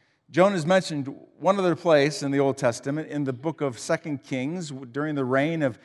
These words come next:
Jeroboam the second. Jonah was a professional prophet. Prophets spoke for God, not just telling the future,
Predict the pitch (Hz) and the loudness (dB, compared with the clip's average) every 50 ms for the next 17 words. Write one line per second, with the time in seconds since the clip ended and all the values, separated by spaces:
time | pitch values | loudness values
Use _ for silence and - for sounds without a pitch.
0 | - - _ _ _ 143 151 156 156 147 131 135 139 143 143 143 143 143 135 117 | -20 -20 _ _ _ 0 2 4 4 4 6 6 6 8 6 6 4 2 0 -2
1 | 113 - - 123 113 - - 85 76 71 69 82 _ _ - _ _ _ - - | -4 -6 -4 -6 -6 -6 -8 -10 -12 -12 -14 -18 _ _ -20 _ _ _ 0 2
2 | 165 170 180 175 170 170 170 160 170 170 - - 170 - - 170 156 156 - 170 | 4 4 4 4 4 4 4 4 2 0 -2 -4 -4 -2 0 -2 -2 -2 -4 -4
3 | 165 156 147 - - - 147 147 139 131 - - - - _ _ - 147 151 147 | -6 -6 -6 -6 -4 -2 0 0 2 0 -2 -6 -12 -12 _ _ 0 0 0 0
4 | 165 143 127 - - - - - - 160 165 165 165 - - - 151 139 117 127 | -2 -8 -10 -10 -12 -12 -12 0 4 4 4 4 2 -2 -4 -4 -4 0 2 2
5 | 113 98 - 101 139 160 175 - 190 160 - - 165 151 151 151 147 127 117 - | 4 4 4 2 0 -2 -2 -4 -6 -8 -2 -2 -2 0 0 -2 -4 -4 -6 -6
6 | - 185 190 170 - - 120 117 135 147 | -6 -6 -6 -6 -6 -6 -4 -4 -4 -6